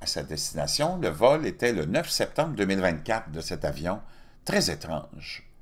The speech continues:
Le, celui qu'on appelle le P trois Orion, qui a volé juste au-dessus d'Asheville avec un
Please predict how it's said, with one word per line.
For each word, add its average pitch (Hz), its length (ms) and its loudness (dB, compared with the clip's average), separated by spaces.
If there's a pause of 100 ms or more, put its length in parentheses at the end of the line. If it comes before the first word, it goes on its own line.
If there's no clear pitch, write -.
(1300)
Le, 76 320 0 (1000)
celui 101 360 -6
qu'on 80 200 -4
appelle 101 560 -4 (1300)
le - 140 -10
P - 260 4
trois 151 540 0
Orion, 139 420 6 (1500)
qui - 140 -2
a 80 40 2
volé 95 340 6
juste 220 300 -2
au-dessus 139 460 -4 (800)
d'Asheville 104 680 6 (440)
avec 95 320 4
un 80 180 2